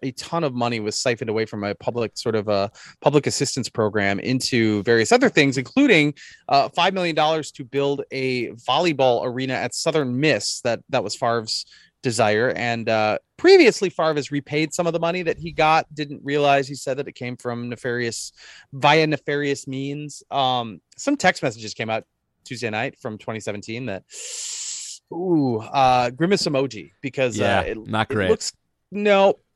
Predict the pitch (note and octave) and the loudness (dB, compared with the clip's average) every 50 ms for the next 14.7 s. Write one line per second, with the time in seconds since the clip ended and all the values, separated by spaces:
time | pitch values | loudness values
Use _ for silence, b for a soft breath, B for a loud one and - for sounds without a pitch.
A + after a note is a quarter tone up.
0 | _ D#3+ E3 D#3+ D#3 D#3 D#3 D3+ D3 - G3+ D#3 D#3 G3+ A3 A3 A3+ A3 - G#3+ | _ 4 6 8 8 8 8 6 4 2 -2 -2 0 2 2 2 2 0 -2 -2
1 | F#3 F3 C#3 C#3 A#2+ A2 G2+ F#2 E2+ - _ - B2 A2 - - - A2+ A2+ A#2 | -2 0 2 2 2 2 -2 -6 -12 -12 _ -8 -8 -6 -8 -10 -10 -8 -6 -2
2 | B2 C#3+ C#3+ - F3+ E3 E3 - - D3+ - - G3 G3+ G3+ G3 - - F3+ D#3+ | -2 -2 0 0 -2 0 0 -2 -2 -4 -4 -2 -2 -2 -2 -2 -4 -4 -4 -2
3 | D3 C3+ B2+ C#3+ C#3 - - C#3+ C#3 C3 - - - - C#3+ C3+ B2+ B2+ - - | -2 -2 -4 -4 -6 -6 -6 -6 -8 -8 -8 -8 -2 2 2 4 4 2 0 -2
4 | C#3 C#3+ B2+ - - - - D3+ C#3+ F3 G3 F3+ E3 G3 E3+ F#3+ F#3 F#3 F3+ F3+ | -4 -6 -4 -4 -6 -2 0 0 2 2 0 -2 -2 0 4 6 4 6 4 2
5 | F#3 E3+ F#3+ F3 - E3 - F#3 F3+ - G3 G3 G3+ G3+ B B B B B B | 0 0 0 -2 -2 0 0 0 0 0 -2 -6 -6 -8 B B B B B B
6 | B _ D3+ C3 C3+ C3 A#2 - - - - D#3 D3 D3+ E3+ D#3 D#3 D#3+ D#3+ D#3+ | B _ -2 2 2 2 2 0 -4 -4 0 0 2 2 0 -4 -4 -4 -4 -4
7 | D#3 D#3 C#3+ - _ _ _ _ - F3 F3 F3 - E3 D#3+ - E3 E3 - _ | -4 -6 -10 -14 _ _ _ _ -6 -4 -4 -2 0 0 0 0 -2 -4 -4 _
8 | - _ - F3 - - F#3 F3 F3 F3+ E3+ - - - - E3+ E3 E3+ F3 E3+ | -6 _ 2 2 2 2 0 2 2 2 2 0 -4 -4 0 0 0 0 0 -2
9 | F#3+ F#3+ - - - D#3+ D3 C#3 C3+ C#3+ C#3 - C#3+ C#3 C#3+ C#3+ - - E3+ D#3 | -4 -6 -6 -8 -10 -8 -4 0 0 0 0 2 0 0 2 0 -2 -6 -6 -6
10 | E3 D#3 E3 E3+ E3 E3 E3 E3 - F3 E3+ F3 E3+ E3 D#3 D3+ C3+ C3 C3 b | -2 0 0 0 0 0 -2 -2 -2 -2 -2 0 -2 -2 0 2 2 2 0 b
11 | b b b b b b _ _ C#3+ D3 C#3+ C#3 C3+ - - E3 F3 F#3+ G3 - | b b b b b b _ _ 4 4 4 4 2 -2 -4 -4 -4 -4 -6 -6
12 | - D3 C#3 D#3 D#3 D3 D3+ D#3 E3+ G#3+ D4 E4 A3+ D3+ B2+ A2+ A2+ A2 A2 E2+ | -12 -10 -10 -8 -4 4 6 8 8 8 8 8 8 6 6 6 2 2 0 0
13 | G#2 B2 A#2 - - C3 A#2 A2+ - - F#3+ - _ _ F#3+ F#3+ C#3+ A2+ A2 A2+ | -4 -8 -8 -8 -6 -6 -6 -4 -2 -2 -2 -4 _ _ -2 -2 -2 -2 -6 -8
14 | A#2 A#2+ B2 A#2 A#2 - - A2+ A2 A2+ A2+ G#2+ - | -6 -4 -4 -4 -4 -4 -8 -6 -6 -4 -6 -6 -8